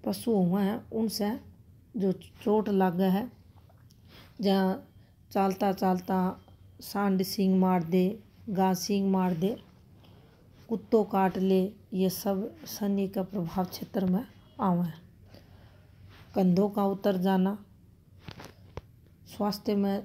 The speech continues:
निरंतर गिरावट आना। तो अगर यो करो-, उरे थाने स्टार बनेडो दिख रहे हैं, तो यो आपने धन हानि न बतास्यो,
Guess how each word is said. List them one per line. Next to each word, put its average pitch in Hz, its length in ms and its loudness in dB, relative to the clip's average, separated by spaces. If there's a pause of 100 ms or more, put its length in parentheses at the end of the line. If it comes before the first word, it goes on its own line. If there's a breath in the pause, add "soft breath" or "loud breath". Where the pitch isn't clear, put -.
(120)
निरंतर 196 580 2
गिरावट 190 480 2
आना। 190 300 0 (3500)
तो 214 320 2 (320)
अगर 220 260 0
यो 226 160 2 (140)
करो-, 202 260 0 (120)
उरे 202 300 -2
थाने 190 320 -2
स्टार 190 360 -2
बनेडो 190 440 0
दिख 196 300 -6
रहे 190 100 0
हैं, 180 260 -6 (1040 loud breath)
तो 208 300 2 (580)
यो 190 240 0 (240)
आपने 196 500 0
धन 180 320 -2
हानि 190 300 2
न 190 200 0
बतास्यो, 190 480 -4